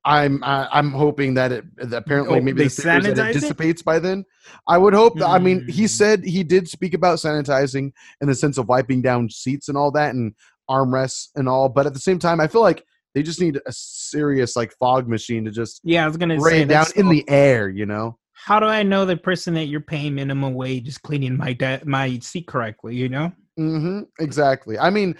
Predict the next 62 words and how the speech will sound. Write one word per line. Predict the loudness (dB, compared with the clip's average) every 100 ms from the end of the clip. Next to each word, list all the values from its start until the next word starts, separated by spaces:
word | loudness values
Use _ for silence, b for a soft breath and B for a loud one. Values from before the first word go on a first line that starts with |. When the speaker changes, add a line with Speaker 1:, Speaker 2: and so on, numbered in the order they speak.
| B B
Speaker 1:
I | 2
would | 4 6
like | 4 0
to |
think | 2 2 2
they | 0
wanna | 0 0
keep | -2 -6 -4
themselves | -6 -2 0 2 0
safe | -4 -2 0 -2
at | -6
the |
very | -2 0 0
least, | -2 -4 -6
so | -4
therefore | -2 -2 -2 -2
they'll | -2
do | 0 -2
a |
thorough | 0 0 -2
job. | 0 2 2 0 B B -4
But | 4 4 2 _ _
what | -2 2 2
if | 2
they're | 0
tired | 2 2 4 2 -2
for | -4
a | -2
day? | -2 -4
What | -2 -2
if | -2
they're | -2
bored? | 0 2 2
Speaker 2:
Yeah, | 0
Speaker 1:
What | -2
if |
Speaker 2:
yeah. | -2
Speaker 1:
they're | -2
mad? | 0 2
Speaker 2:
Human | 2 2
error. | 2 2 -2 _ _ _
We | -4 0
all | 2
do |
it. | 2
Speaker 1:
Exactly. | 2 0 -6 -8
Speaker 2:
We're |
all | -4
humans. | -2 -2 -4 -4
We | -2
all | 0
have | 0
made | -4 -6
errors. | -8 -8 -12 -18 _ _ _
Speaker 1:
Oh, | -2 -2
ab-, | -2 -4
absolutely. | -4 -4 -6 -8 -8 -8
I'm | -10
a | -8
terrible | -8 -8
human | -10 -14 -14
being | -14